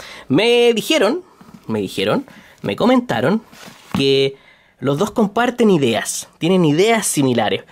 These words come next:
Se pueden leer de forma independiente, pero también se genera algo muy bonito si se leen al mismo tiempo, perdón, uno después de otro, <laughs> no al mismo tiempo. Si se lee uno después de otro, si lees primero Confesiones de una máscara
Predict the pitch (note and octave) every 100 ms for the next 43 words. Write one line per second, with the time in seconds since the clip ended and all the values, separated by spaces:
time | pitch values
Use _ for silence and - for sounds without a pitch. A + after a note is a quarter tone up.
0 | - - - - A#2 D3+ F3+ D#3+ D#3 F3+
1 | G3 B2 B2 - C3 B2+ B2+ C3+ D3 F3+
2 | A3+ F3+ - G#2+ - B2 C3 C3+ C3 D#3
3 | A3 A#3+ F#3 D3+ D#3+ F3+ D#3+ D3 D3 E3+
4 | F#3 E3+ F3 G#3 F3 C3+ C#3 D#3+ G3+ -
5 | - - - - C3+ D#3 D3 D#3 F#3+ A#2
6 | A#2+ A2 - - - E3 G3+ - G3+ F3+
7 | F3+ A#2+ C3+ G3 G3 G#3 G#3 F3 D3 B2+
8 | - - - A#3+ - C#3 F3+ G#3 A3+ F#3+
9 | D3 A2 G#2 G2+ - C3+ C3 D3 D3+ D#3
10 | B2+ A#2+ C#3+ C3 B2 C#3+ A#3 - D#4